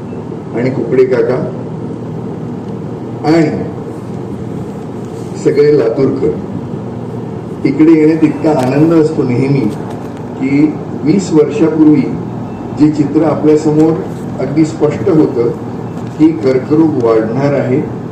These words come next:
आणि त्या वाढणाऱ्या कर्करोगासाठी काहीतरी आपल्याला व्यवस्था करायची गरज आहे. आणि ही गरज जेव्हा कुकडे काकांनी सगळ्यात पहिल्यांदा सांगितले की टाटाकडनं काही मार्गदर्शन किंवा काही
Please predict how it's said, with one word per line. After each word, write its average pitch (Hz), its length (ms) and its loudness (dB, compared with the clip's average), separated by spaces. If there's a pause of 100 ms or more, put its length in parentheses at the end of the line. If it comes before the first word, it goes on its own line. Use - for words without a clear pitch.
(260)
आणि 143 220 4
त्या 165 640 0 (500)
वाढणाऱ्या 131 600 2
कर्करोगासाठी 151 920 2
काहीतरी - 760 0 (580)
आपल्याला 156 360 2
व्यवस्था 143 520 2
करायची 127 440 2
गरज 113 340 4
आहे. 117 220 4 (1120)
आणि 160 160 4
ही 170 240 6
गरज 175 480 4 (1700)
जेव्हा 151 240 4
कुकडे 156 340 0
काकांनी 156 460 2
सगळ्यात - 400 0
पहिल्यांदा 151 340 4
सांगितले 156 360 2
की 175 120 0
टाटाकडनं 147 600 0
काही 165 120 0
मार्गदर्शन 135 720 0
किंवा 165 260 -2
काही 165 440 0